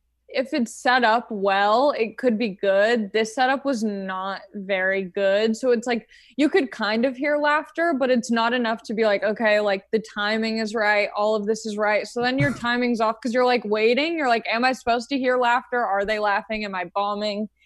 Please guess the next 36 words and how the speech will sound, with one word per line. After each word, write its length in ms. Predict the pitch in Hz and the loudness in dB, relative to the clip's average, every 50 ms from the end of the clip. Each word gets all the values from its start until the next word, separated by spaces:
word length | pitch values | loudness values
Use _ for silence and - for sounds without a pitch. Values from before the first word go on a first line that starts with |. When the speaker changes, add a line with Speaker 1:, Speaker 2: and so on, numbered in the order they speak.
| _ _ _ _ _ - | _ _ _ _ _ 0
Speaker 1:
And 120 | 247 254 | 2 2
then 120 | 269 277 277 | 4 4 4
you'll 120 | 285 254 262 | 4 4 4
hear, 140 | 247 269 262 | 4 4 4
like, 180 | 254 240 226 226 | 4 4 4 2
a 40 | 226 220 - - | 2 0 2 4
big 160 | 226 226 226 | 4 6 6
Speaker 2:
Yeah. 60 | - 220 | 6 4
Speaker 1:
laugh 280 | 202 202 190 190 208 208 - 233 | 4 4 4 4 2 0 -2 -4
on 140 | 240 226 220 | -4 -4 -4
a 40 | 214 | -4
certain 380 | - - 226 190 208 220 214 | -4 -4 -4 -4 -2 -4 -2
joke, 260 | 190 233 226 220 208 - | 0 0 0 0 -2 -2
and 80 | 214 214 | -4 -2
you're 100 | 214 208 | -2 0
like, 140 | 202 196 214 | 0 0 -2
"Okay, 240 | 233 226 240 233 | -2 -2 -2 -2
so 140 | 220 - 226 220 | -2 -2 -2 -2
was 100 | 214 226 | 0 2
I 80 | 214 | 0
bombing 540 | 220 - - 196 196 208 220 247 269 269 262 | 0 0 -2 -2 0 0 0 0 0 0 0
this 180 | 247 240 - - | -2 -2 -2 -2
entire 540 | 226 220 196 190 214 196 208 214 220 220 | -2 -2 -2 -2 0 0 2 2 2 2
beginning 560 | 208 185 226 196 180 - 196 196 214 240 262 302 | 0 -2 -4 -6 -4 -4 -4 -2 0 0 0 0
Speaker 2:
<laughs> 80 | 302 | 0
Speaker 1:
half, 260 | 311 302 311 330 339 330 - | -2 -2 0 -2 -2 -2 -2
and 160 | 262 233 220 | -2 -2 -2
now 240 | 202 190 202 220 254 | -2 0 0 0 0
you're 220 | 302 302 349 349 339 | 0 0 0 0 0
laughing?" 540 | 311 302 294 294 - - 311 294 294 294 285 | 0 0 -2 -2 -4 -6 -8 -8 -6 -8 -6
Like, 160 | 262 226 202 208 | -6 -6 -6 -6
it's 180 | 208 202 - - | -8 -10 -10 -10
very 300 | 185 208 208 208 220 226 | -6 -4 -2 0 0 2
Speaker 2:
Yeah, 160 | 202 202 202 | 2 2 2
like, 160 | 185 180 180 | 2 0 0
Speaker 1:
confusing. 200 | 165 - 180 - | -4 -6 -10 -12